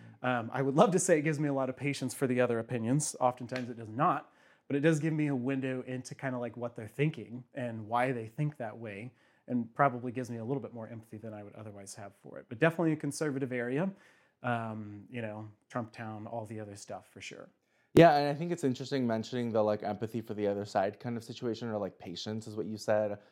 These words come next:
Speaker 1: Um, because I feel like I, living in Oregon, live in this, like, very blue progressive bubble. And in some ways, like, <sighs> I feel like there's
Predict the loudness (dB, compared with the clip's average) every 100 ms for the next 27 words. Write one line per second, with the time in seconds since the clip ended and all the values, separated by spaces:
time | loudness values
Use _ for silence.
0 | _ _ 6 6 6 0 0 0 2 4
1 | 4 4 2 4 4 4 0 -2 -4 -4
2 | -2 0 0 -4 -2 -2 -2 -4 -6 -6
3 | -8 -6 -6 -6 -6 -6 -4 -4 -6 -10
4 | -10 -4 -4 4 4 6 2 2 0 0
5 | 0 0 2 0 2 2 2 -2 -16 _
6 | _ _ _ _ _ _ _ _ _ -8
7 | -6 4 4 6 4 6 4 2 2 4
8 | 4 2 0 -4